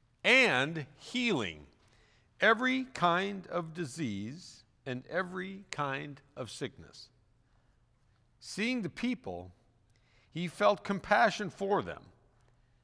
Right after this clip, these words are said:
because they were distressed and dispirited, like sheep without a shepherd. Then he said to his disciples,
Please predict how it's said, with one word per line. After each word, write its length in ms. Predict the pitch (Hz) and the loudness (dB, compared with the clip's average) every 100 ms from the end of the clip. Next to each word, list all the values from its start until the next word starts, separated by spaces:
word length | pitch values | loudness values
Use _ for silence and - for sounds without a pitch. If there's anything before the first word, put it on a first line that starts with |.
| _ | _
because 440 | - - 196 214 160 | -14 2 2 2 0
they 260 | 220 233 | 2 2
were 400 | 220 208 208 208 | 0 0 2 2
distressed 1040 | 180 151 151 - - 214 226 262 - - - | 0 -4 -6 -6 -6 -2 -2 -2 -10 -16 -12
and 460 | 165 185 208 196 151 | -6 -4 -4 -6 -8
dispirited, 1120 | 175 - - - 220 214 117 - 107 95 127 - - - - - | -8 -8 -12 -12 -6 -2 -2 -4 -8 -6 -8 -12 -20 -20 -20 -6
like 320 | 123 143 147 | 2 2 2
sheep 500 | - - - 254 269 - | 0 0 0 0 -2 -4
without 560 | 147 147 165 170 208 - | -4 -2 2 4 2 -2
a 100 | - | -10
shepherd. 600 | - - 156 - 76 78 _ _ _ _ _ _ _ _ - | -6 -2 -4 -4 -16 -20 _ _ _ _ _ _ _ _ -8
Then 320 | 117 202 226 | 2 2 4
he 160 | 196 | 0
said 320 | 190 - 208 170 | 0 0 0 0
to 100 | 165 | -2
his 100 | 143 | -2
disciples, 880 | 123 113 165 165 - 90 98 92 | -4 4 6 6 4 -8 -8 -12